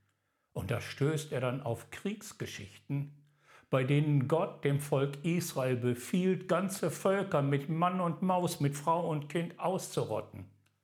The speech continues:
Feindesliebe und Genozid, das passt doch nicht zusammen.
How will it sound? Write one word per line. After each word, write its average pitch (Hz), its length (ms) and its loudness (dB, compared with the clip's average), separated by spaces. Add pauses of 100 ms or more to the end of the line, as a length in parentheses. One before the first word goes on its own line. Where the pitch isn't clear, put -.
(840)
Feindesliebe 156 1300 -2 (460)
und 101 240 -6
Genozid, 117 760 -2 (840)
das 135 160 -2
passt - 320 -2
doch - 160 0
nicht - 260 -2
zusammen. 101 640 -4